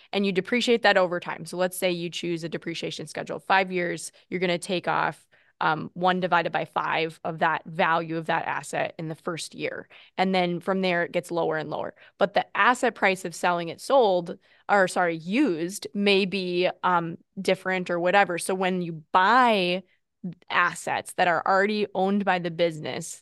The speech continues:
they have, like, factored in what's already dep-, depreciated on them, and they're worth less than they were new.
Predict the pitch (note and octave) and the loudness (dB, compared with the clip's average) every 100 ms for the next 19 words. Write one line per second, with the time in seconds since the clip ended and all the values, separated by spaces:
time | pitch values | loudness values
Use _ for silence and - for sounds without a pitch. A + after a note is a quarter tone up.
0 | - F#3+ F#3+ F3 F3+ F3 E3+ E3+ - E3+ | -6 -2 0 0 0 0 0 -6 -2 -2
1 | D#3+ - E3+ E3 E3 D#3+ E3+ E3 D#3+ D#3+ | -2 -4 -6 -6 -6 -8 -8 -4 -4 -4
2 | D#3+ E3 E3+ D#3 - E3 - C4 B3+ B3 | -6 -8 -10 -10 -12 -12 -4 -4 2 2
3 | A3+ G#3 F#3+ F#3+ F#3 F3+ F3+ F3+ - - | 4 4 2 2 0 -2 -2 -6 -10 -10
4 | - F#3+ F#3 F3 F3+ G3+ - F3+ E3 - | -2 2 2 2 2 2 2 0 2 -2
5 | E3+ E3 E3 - - - C#3+ | -4 -4 -6 -10 -12 -14 -14